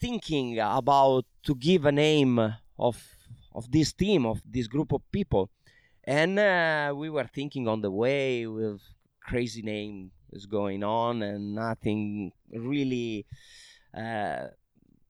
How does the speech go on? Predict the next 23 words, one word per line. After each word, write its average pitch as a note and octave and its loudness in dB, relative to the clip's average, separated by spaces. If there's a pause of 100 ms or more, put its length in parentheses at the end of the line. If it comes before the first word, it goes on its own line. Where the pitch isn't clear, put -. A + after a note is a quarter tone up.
(800)
good, D#3+ 4
uh, A#2+ 0
went B2 -2
out. G#2+ 4
So F3 6
in F#3 4
one B3+ 6
moment, C4+ 4 (320)
Jader F3+ -8
said, A#2 -4 (460)
"The D3 2
boot." A#3+ 0 (480)
I - -10
said, G2 -10
"What A#2+ -10
the E3+ -4
fuck - -8
is D#3+ -8
it, E3 -2
the D3+ 4
boot?" A3+ 0
<laughs> - -8
And G3+ -2